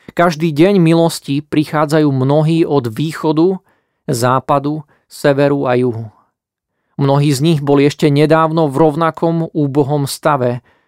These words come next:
v akom ste teraz vy. No teraz sú šťastní. Ich srdcia sú naplnené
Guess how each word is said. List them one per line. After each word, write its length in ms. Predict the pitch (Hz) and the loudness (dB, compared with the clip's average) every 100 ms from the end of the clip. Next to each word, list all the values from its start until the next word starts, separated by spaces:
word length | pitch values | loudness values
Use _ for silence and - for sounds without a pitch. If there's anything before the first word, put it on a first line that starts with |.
| _ | _
v 140 | 139 | -2
akom 320 | 139 139 156 | -2 -2 -4
ste 160 | 143 151 | -4 -4
teraz 380 | 139 147 135 123 | -2 -2 -2 -6
vy. 260 | 127 113 101 _ _ _ _ _ _ _ _ | -8 -10 -12 _ _ _ _ _ _ _ _
No 160 | 143 156 | -2 2
teraz 320 | 180 180 180 | 2 2 0
sú 80 | 185 | -2
šťastní. 800 | - 156 160 - - 127 113 - _ _ _ _ - | -2 -2 -2 -4 -6 -6 -6 -12 _ _ _ _ -6
Ich 160 | 131 | -6
srdcia 560 | - 180 226 - 143 151 | 0 0 0 0 0 0
sú 160 | - | 0
naplnené 560 | 156 151 147 180 170 160 | 0 0 2 2 2 2